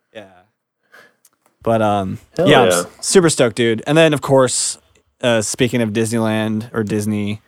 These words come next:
Speaker 1: uh, you know, I, I live in Southern California. I have a Disney pass, and they're building fucking Star Wars Land. And it's crazy 'cause I, from the parking structure where you put, you know, park your car to go to the park, you can see, like, all the land that they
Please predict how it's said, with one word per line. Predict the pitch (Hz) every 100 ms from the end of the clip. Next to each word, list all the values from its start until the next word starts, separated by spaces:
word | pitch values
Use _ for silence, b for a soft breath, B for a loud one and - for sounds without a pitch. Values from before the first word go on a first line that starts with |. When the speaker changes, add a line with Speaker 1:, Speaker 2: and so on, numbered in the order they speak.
| _ _ _ _ _ _
Speaker 1:
uh, | 101 98 98 -
you | 113
know, | 101
I, | 80 -
I | 117
live | 113
in | 110
Southern | 127 117
California. | 120 113 110 127 123 123 123 120
I | 110
have | 107
a |
Disney | 104 113 120
pass, | 123 113 117 - -
and | 120
they're | 110
building | 123 117 107
fucking | 123 117 110 104
Star | - 104
Wars | 104 104
Land. | 98 104 101 - _ _ _ _ _ _ -
And | 131
it's | 120 -
crazy | - - 139 117 110
'cause | - 113 98 -
I, | 120 120 90 98
from | - 131 120
the | 110
parking | - 135 131 147 135
structure | - 143 - 151
where | 131
you | 117
put, | - 123
you |
know, | 120
park | 117 107
your |
car | - 117
to | 113
go | 113
to |
the | 107
park, | 117 123 - b b b b _
you | 139 139
can | 120
see, | - - 147
like, | 131 117
all | 120 127
the |
land | 113 107 110 131 143 160 -
that | 123
they | 127 117 117 110